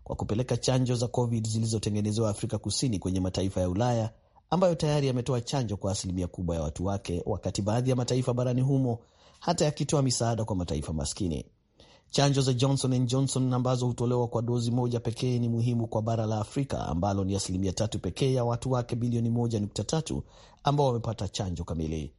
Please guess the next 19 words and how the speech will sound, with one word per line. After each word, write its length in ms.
Wanaharakati 540
hao 140
kutoka 280
Afrika 260
Kusini 440
wamesema 400
kwamba 360
ni 100
lazima 300
serikali 520
ifichue 680
mikataba 480
yake 300
na 100
kampuni 400
ya 60
Johnson 360
and 160
Johnson 400